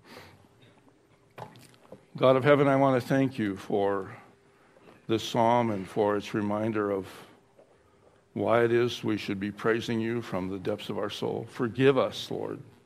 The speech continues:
when we don't get past our head. We say the words,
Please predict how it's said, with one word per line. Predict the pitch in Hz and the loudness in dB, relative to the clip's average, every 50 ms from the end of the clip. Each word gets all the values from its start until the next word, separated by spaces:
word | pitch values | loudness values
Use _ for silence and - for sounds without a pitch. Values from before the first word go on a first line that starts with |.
| _ _ _ _ _ _ _ _ _ _ _ _ _ _ _ _ _ _ | _ _ _ _ _ _ _ _ _ _ _ _ _ _ _ _ _ _
when | - 104 104 107 | -6 -4 -2 0
we | 113 113 | 0 2
don't | 113 120 117 120 | 2 2 2 2
get | 117 120 117 - | 0 -2 -2 0
past | - 113 113 117 110 - - | 0 0 0 0 -2 0 2
our | 104 104 95 | 2 2 2
head. | - 117 98 87 85 80 80 - - - _ _ _ _ _ _ _ _ _ _ _ _ _ _ _ _ _ _ _ _ _ _ _ _ _ - | 2 0 -2 -2 -2 -4 -8 -12 -16 -20 _ _ _ _ _ _ _ _ _ _ _ _ _ _ _ _ _ _ _ _ _ _ _ _ _ -6
We | 104 104 | -4 -4
say | 104 - 123 120 135 | 0 2 2 2 4
the | 131 127 | 4 2
words, | 120 113 113 117 123 123 120 117 107 - - - - - - | 2 4 4 4 4 4 2 0 -4 -8 -8 -8 -10 -12 -14